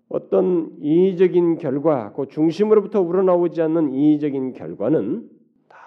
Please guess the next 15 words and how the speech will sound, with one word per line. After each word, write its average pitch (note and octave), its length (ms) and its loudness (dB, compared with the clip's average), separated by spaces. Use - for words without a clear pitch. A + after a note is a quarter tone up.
사단이 A#2+ 500 -8
조작하는 - 520 -20
것입니다. - 360 -20
어떤 D3 200 -6
것이든지. - 540 -14
그래서 G2+ 260 -8
제가 F#2 260 -4
우리 F2 220 -4
교회에서 F2 460 -6
인위적인 D#3 580 -6
것을 C#3 280 -14
배격하려고 G2+ 600 -16
하는 G#2+ 140 -14
것은 G2 440 -8
여러분들이 F3+ 460 -8